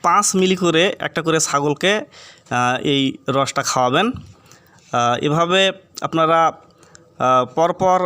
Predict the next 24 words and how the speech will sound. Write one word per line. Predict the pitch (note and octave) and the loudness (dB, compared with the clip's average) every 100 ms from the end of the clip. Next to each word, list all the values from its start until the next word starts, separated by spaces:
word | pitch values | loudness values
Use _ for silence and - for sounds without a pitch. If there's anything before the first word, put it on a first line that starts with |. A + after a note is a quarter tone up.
| - - - - - | -4 -12 -20 -20 -8
সাত | - - D#3+ | -4 0 0
দিন | D#3+ F3 G3 G3+ - E3 | 0 0 0 0 -6 -2
বা | D#3 | 0
দশ | D3+ D#3+ C#3 | 2 0 0
দিন, | B2 | -2
সাত | - D3 - | -2 -4 -4
থেকে | F3+ | -2
দশ | E3 D3+ | 0 0
দিন | C3 A#2+ | 0 -2
খাওয়াবেন। | - G#2 F#2+ G#2 | -2 -6 -6 -10
প্রতি | - D#3 D#3 F#3+ | -8 -4 0 0
মাসে | F3+ D#3 F#3+ | 0 0 0
যদি | E3+ E3 D#3+ | 0 0 -2
আপনারা | D#3 D3 D3 | 0 2 2
সাত | E3+ - D3 - | 0 -4 -6 -4
থেকে | D3 | -4
দশ | D3 C#3 C3 | 0 0 0
দিন | C#3 | -2
খাওয়ান, | C3 B2+ B2 F3+ - - - - - - | -2 0 0 0 -6 -18 -20 -20 -10 -2
তাহলে | C#3+ D#3+ C#3 C3+ | 0 2 2 0
আপনার, | - C#3+ C#3+ C#3+ | -2 -2 0 0
আহ, | - - - - B2 B2 | -2 -10 -12 -2 0 2
ছাগলের | A#2+ - C#3+ D3+ D3+ | 0 -2 0 0 0
রুচি | C#3+ - D3+ C#3 | 0 0 0 -2